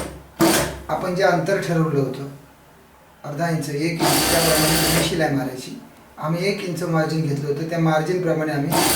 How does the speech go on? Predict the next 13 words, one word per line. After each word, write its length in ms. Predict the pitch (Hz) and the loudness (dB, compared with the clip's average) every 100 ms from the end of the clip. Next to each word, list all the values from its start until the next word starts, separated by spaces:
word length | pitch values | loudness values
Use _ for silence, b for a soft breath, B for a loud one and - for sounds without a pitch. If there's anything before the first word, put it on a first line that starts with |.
| - - - - - - - | 2 0 0 0 0 0 2
शिलाई 260 | 185 185 202 | 4 6 6
मारणार 300 | 160 143 143 | 4 2 0
आहे. 220 | 135 165 | -2 -2
इथे 140 | 175 170 | 0 2
घेराला 520 | 160 170 190 165 156 | 4 6 6 6 4
तुम्ही, 300 | 160 156 165 - - - - - - - | 2 -2 -4 -6 -12 -18 -20 -20 -20 -6
घेराला 440 | 151 165 185 175 - - | 0 4 6 6 4 4
अंतर 280 | 165 165 180 | 4 4 2
कमी 180 | 180 180 | 2 4
घेतलं 400 | 170 160 170 170 | 4 4 4 4
तरी 200 | 180 - | 4 4
चालेल. 360 | - 67 139 - - - - - - - 170 | 4 4 4 0 -4 -4 0 2 2 2 2
त्याप्रमाणे 500 | 165 170 175 180 | 2 2 0 -2